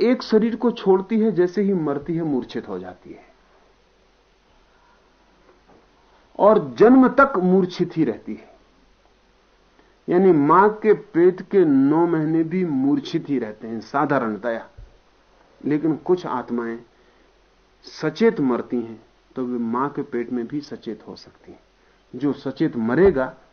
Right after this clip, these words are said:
वो मां के पेट में भी सचेत होगा। इसलिए ये कहानियां बहुत आकस्मिक नहीं है कि मां के पेट में भी कुछ सीखा जा सके और बाहर की बातें सुनी जा सकें या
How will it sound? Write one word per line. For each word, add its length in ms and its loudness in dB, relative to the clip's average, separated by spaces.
वो 120 -4
मां 240 -2
के 140 -10
पेट 300 -6
में 120 -4
भी 120 -12
सचेत 400 -14
होगा। 240 -14
इसलिए 260 -6
ये 100 2
कहानियां 520 -2
बहुत 220 -4
आकस्मिक 480 -4
नहीं 240 2
है 80 2
कि 80 -2
मां 400 0
के 160 -6
पेट 220 -2
में 260 0
भी 260 0
कुछ 160 -8
सीखा 500 -12
जा 200 -14
सके 320 -20
और 200 -8
बाहर 420 -2
की 180 -6
बातें 460 -4
सुनी 400 2
जा 180 -4
सकें 360 -12
या 160 -2